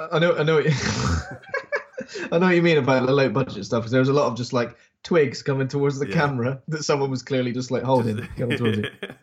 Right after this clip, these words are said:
Speaker 2: <laughs> just tickling her with the twigs, yeah.
Speaker 1: Tickling her with
Speaker 2: Um,
Speaker 1: the twigs. Um, yeah, I mean, that, that scene, I think, I mean, assuming you've seen the remake, the
Speaker 2: Yeah,
Speaker 1: remake is,
Speaker 2: yeah.
Speaker 1: like,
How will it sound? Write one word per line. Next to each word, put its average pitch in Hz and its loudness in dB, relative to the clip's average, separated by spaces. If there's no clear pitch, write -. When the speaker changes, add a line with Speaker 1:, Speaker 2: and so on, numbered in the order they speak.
Speaker 2:
<laughs> - -20
just 127 -10
tickling 117 -4
her 98 -4
with 95 -12
the 92 -14
twigs, 95 -10
yeah. 92 -10
Speaker 1:
Tickling 131 2
her 117 2
with 107 4
Speaker 2:
Um, 104 -2
Speaker 1:
the 104 -10
twigs. 107 -2
Um, 120 -2
yeah, 127 0
I 147 -2
mean, 165 -2
that, 180 -4
that 185 -2
scene, 147 -2
I 117 0
think, 147 -4
I 156 2
mean, 165 4
assuming 160 2
you've 131 0
seen 131 0
the 113 2
remake, 107 0
the 127 -2
Speaker 2:
Yeah, 139 4
Speaker 1:
remake 117 2
is, 101 -2
Speaker 2:
yeah. 107 0
Speaker 1:
like, 104 0